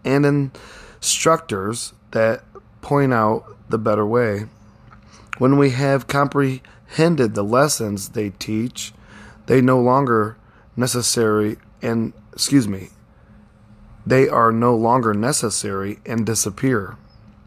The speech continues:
Thus, our evolution is going forward and has gone forward in the past. We know that the human race has passed through a long evolution during which it has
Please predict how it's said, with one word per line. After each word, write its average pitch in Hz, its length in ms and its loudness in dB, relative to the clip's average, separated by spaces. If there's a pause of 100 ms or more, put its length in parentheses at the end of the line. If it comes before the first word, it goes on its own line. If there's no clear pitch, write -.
(920)
Thus, 131 280 4
our 127 160 4
evolution 117 540 0
is 98 100 -8
going 104 320 -4
forward 117 480 0
and 110 300 -8
has 107 220 -4
gone 151 340 0
forward 101 320 -4
in 104 80 0
the 107 80 0
past. 131 580 -4 (720)
We 147 160 6
know 143 640 2
that 117 340 0 (560)
the 123 100 -2
human 135 440 0
race 120 640 0
has 110 320 -6
passed 117 440 -4
through 120 220 2
a 104 80 2
long 127 540 0
evolution 113 720 -2
during 110 300 0
which 110 260 -2
it 117 140 -4
has 110 420 -4